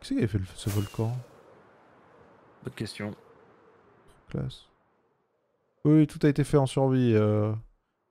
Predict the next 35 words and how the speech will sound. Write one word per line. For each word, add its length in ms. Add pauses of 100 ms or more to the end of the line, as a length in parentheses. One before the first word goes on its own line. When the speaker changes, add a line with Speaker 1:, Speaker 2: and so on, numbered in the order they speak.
Speaker 2:
Ah 60
oui, 40
c'est 60
Speaker 1:
absolument 180
Speaker 2:
full 100
Speaker 1:
tout. 60
Speaker 2:
survie 180
ici, 220
hein. 180
Speaker 1:
Autant 280
la 120
saison 300
précédente, 580
il 60
y 20
avait 320
deux 200
joueurs 260
en 80
créa, 400
enfin 400
un, 220 (380)
parce 120
que 80
Bill 340
a 280
jamais 240
trop 180
joué. 340 (720)
Mais, 220
euh, 80
moi 140
j'étais 160
en 80
créa. 400